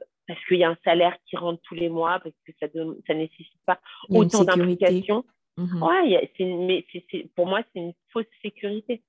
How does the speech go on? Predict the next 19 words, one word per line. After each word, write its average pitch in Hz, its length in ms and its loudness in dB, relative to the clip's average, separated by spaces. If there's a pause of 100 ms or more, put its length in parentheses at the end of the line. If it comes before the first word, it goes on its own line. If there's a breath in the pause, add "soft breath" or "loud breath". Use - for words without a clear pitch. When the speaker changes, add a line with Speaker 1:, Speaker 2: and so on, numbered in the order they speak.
(120)
Speaker 1:
C'est, - 80 2
a-, - 220 4
après, 202 340 0
c'est 175 80 -4
vraiment 170 240 2
mon 196 440 0
avis. 170 180 0 (360)
Speaker 2:
Quand 226 100 4
j'étais 196 360 2
salariée, 175 720 0
je 202 60 -2
peux 202 140 -6
dire 196 240 -4
que 196 80 -6
voilà, 190 200 -2
il 247 80 -2
y 240 60 0
avait, 196 300 0
euh, 175 180 -4